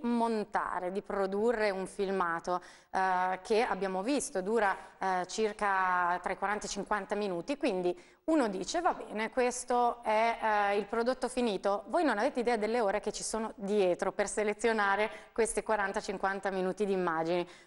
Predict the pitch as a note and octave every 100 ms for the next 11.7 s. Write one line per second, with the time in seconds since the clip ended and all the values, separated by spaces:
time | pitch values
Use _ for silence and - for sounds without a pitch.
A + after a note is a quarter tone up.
0 | _ F#4+ D4 G#3 F4 F#4 G#3+ B3 C4+ C#4+
1 | C4+ G#3 A3 - A3 F#3+ G3 G3 F3+ G3
2 | G#3+ G3+ G#3+ G#3+ G#3+ F3+ F#3+ F#3 G3 F#3+
3 | A3 F#3 F#3+ F#3+ G3+ G3 F#3 - _ _
4 | - F#4 D4 D4+ E4 B3 B3 B3 - G#3
5 | G#3+ G#3+ G#3 F#3+ F#3 F3 G#3+ A#3+ A#3+ F3+
6 | - F#3+ G#3 G#3+ G3+ G3 F#3 - - _
7 | _ _ _ _ A#3+ A3+ A3 G3+ A3+ A3
8 | G#3 G3+ A3 A3 F3 F#3+ F3+ B3 G#3 -
9 | G3 F#3 G#3 A3 F3 F3+ F#3 A3+ B3+ G#3
10 | B3 A#3 - - F#3 F#3 G#3+ G3+ G#3+ G#3+
11 | G3 G3 G3 F3+ F3 F3